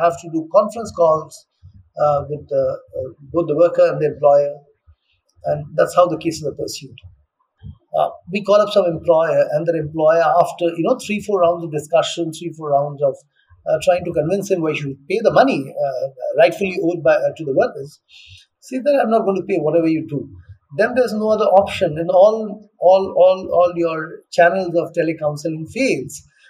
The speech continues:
That's when we pass it to the state teams, and they do physical follow-ups. If at all there's no response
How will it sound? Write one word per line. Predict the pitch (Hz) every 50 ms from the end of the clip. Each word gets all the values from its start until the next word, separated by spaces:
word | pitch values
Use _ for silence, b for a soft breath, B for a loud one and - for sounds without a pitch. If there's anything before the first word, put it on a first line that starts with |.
| b b -
That's | 175 190 214 214 - -
when | 247 233 226
we | 233 214 202 -
pass | 196 196 190 -
it | 226 214
to | 196 196
the | 196 196 180
state | - - 190 185 180 - -
teams, | 185 196 220 247 247 208 -
and | - 170 175 175 165
they | 170
do | - 254 -
physical | - 208 202 190 190 185 175 160
follow-ups. | 160 151 135 135 131 135 151 - - - - - _ _ _ _ _ _ _ _ _ _ _ 587 - - - _ _ _ _ _ _ _ _ _
If | 202 170 -
at | 185 151 165
all | 165 185 180
there's | 175 165 160
no | 170 165
response | 151 143 - - 170 160 165 160 -